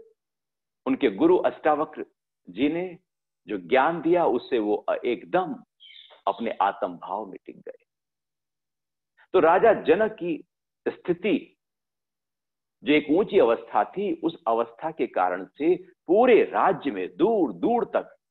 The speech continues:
उनकी ख्याति, उनकी कीर्ति फैली हुई थी कि राजा हो तो जनक जैसा,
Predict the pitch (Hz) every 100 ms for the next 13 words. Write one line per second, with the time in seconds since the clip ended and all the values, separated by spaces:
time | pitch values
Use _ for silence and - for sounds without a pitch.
0 | _ - 143 127 - 127 120 - 123 120
1 | 107 101 95 131 139 117 104 95 87 90
2 | 95 107 113 - 104 85 _ 113 117 117
3 | 120 127 165 165 92 131 147 143 85 -
4 | _ -